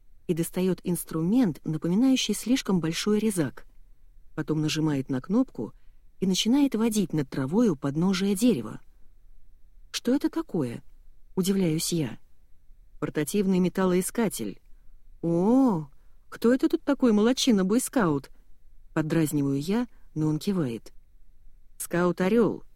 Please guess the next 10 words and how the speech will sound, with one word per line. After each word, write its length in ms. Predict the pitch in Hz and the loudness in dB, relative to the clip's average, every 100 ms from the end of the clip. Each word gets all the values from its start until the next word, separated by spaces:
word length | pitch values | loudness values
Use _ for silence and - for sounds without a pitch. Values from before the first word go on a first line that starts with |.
| - - | -16 -8
высший 460 | 127 156 151 165 | -2 0 0 0
ранг». 400 | 175 208 110 - - - - - - - - | 0 0 -2 -6 -18 -20 -20 -20 -20 -20 -8
Бросив 400 | 151 165 160 - | -2 0 -2 -4
на 40 | 151 | -4
меня 240 | 147 147 | -2 -2
испытующий 600 | 143 - - 151 127 - | -4 -6 -4 -2 -2 -4
взгляд, 420 | 117 127 175 240 - - - | -6 -4 -2 -4 -8 -16 -4
он 160 | 175 | -4
сухо 320 | 156 208 202 185 | -2 -2 -2 -2
поясняет: 680 | 196 196 - 135 98 - | -2 -2 -2 -2 -4 -10